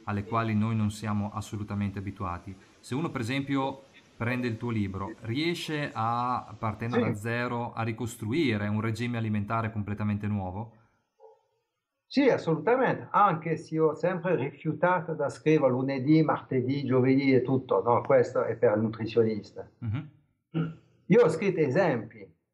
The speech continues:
Speaker 2: Allora, nel libro, eh, sono esempi di menù della frutta, veloce. Esempi di merenda della frutta. Mm?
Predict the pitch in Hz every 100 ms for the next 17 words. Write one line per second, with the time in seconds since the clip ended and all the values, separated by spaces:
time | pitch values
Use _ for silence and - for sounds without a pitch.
0 | - 135 147 113 104 160 180 180 170 127
1 | 110 104 95 - - 117 117 110 110 104
2 | 104 101 98 98 165 175 190 175 190 175
3 | 170 151 151 151 175 196 190 - _ _
4 | _ _ _ _ - 156 147 160 151 -
5 | 90 101 160 131 95 - 82 _ _ _
6 | _ _ _ _ - 120 120 165 165 160
7 | 139 139 151 156 170 147 120 107 101 -
8 | _ _ 135 131 143 - 165 143 - 98
9 | - _ _ _ _ _ _ 117 160